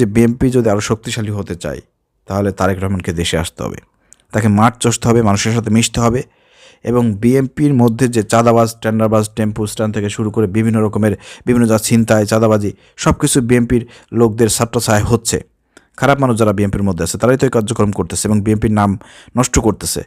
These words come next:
তারেক রহমানকে নিজে দেশে এসে এগুলো ফেস করতে হবে, এগুলো বহিষ্কার করতে হবে, দলকে পরিষ্কার পরিচ্ছন্ন করতে হবে। এটা যদি তারেক রহমান ওইখান থেকে বিবৃতি দিয়ে, এ, মানে পরিবর্তন করতে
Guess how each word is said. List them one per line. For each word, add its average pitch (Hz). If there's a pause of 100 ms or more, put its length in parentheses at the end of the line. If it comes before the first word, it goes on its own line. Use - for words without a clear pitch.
(380)
তারেক 120
রহমানকে 120 (160)
নিজে 131 (160)
দেশে 113 (100)
এসে 113
এগুলো 110
ফেস 135
করতে 101
হবে, 78 (400)
এগুলো 123 (460)
বহিষ্কার 135
করতে 117
হবে, 113 (440)
দলকে 123 (100)
পরিষ্কার -
পরিচ্ছন্ন 120 (100)
করতে 110
হবে। 101 (500)
এটা 151
যদি 156
তারেক 127
রহমান 135
ওইখান 120
থেকে 127 (120)
বিবৃতি 113
দিয়ে, 107 (460)
এ, -
মানে 104 (280)
পরিবর্তন 123 (100)
করতে 107